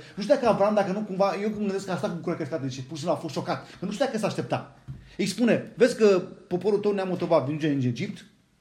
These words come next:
E vorba despre Iacob și familia sa. Geneza cincizeci ne spune acest lucru.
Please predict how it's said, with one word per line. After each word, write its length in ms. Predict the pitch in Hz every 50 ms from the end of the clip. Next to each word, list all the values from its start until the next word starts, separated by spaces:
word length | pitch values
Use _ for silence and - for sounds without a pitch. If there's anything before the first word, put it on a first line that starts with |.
| _ _ _ _ _
E 80 | - 127
vorba 120 | 143 156
despre 240 | 143 131 - - 127
Iacob 400 | 120 117 120 139 143 135 147 135
și 140 | 127 - 123
familia 440 | 120 - 127 117 123 135 135 123 117
sa. 260 | - 143 147 160 143
Geneza 280 | 123 135 139 160 151 156
cincizeci 380 | 139 - - 147 139 135 147 139
ne 100 | 135 127
spune 220 | 127 - 165 156
acest 200 | 123 113 113 113
lucru. 300 | 127 147 143 175 170 -